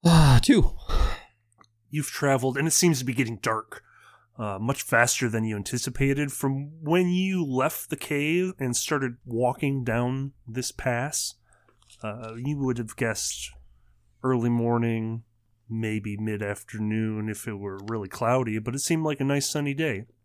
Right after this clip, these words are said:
Speaker 2: Until now, the sky opens up, and it just downpours. Rain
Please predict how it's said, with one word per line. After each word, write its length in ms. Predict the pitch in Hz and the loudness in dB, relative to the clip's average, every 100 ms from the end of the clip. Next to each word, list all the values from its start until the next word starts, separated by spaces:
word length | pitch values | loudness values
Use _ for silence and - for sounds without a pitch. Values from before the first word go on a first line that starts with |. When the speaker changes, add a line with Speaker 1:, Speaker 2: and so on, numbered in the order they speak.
| _ _ - | _ _ -8
Speaker 2:
Until 320 | 143 - 135 117 | -4 -2 0 0
now, 460 | 113 104 95 135 _ - _ _ _ - | 0 -2 -6 -12 _ -20 _ _ _ -6
the 80 | 120 | -2
sky 520 | - 143 135 123 117 - _ - | 0 2 4 4 2 -4 _ 2
opens 500 | 143 120 117 110 110 | 2 4 6 6 4
up, 360 | 107 - - - - - _ _ | -2 -4 -2 0 0 -4 _ _
and 160 | 117 107 | -10 -8
it 80 | 104 | -10
just 480 | - 104 - - - _ _ _ | -8 -6 -6 -8 -14 _ _ _
downpours. 1040 | 151 120 104 104 - 110 98 139 - - - _ _ - | 4 4 2 -2 2 2 2 -10 -12 -12 -12 _ _ -4
Rain 760 | 110 123 123 120 120 113 113 | 2 4 6 4 4 4 0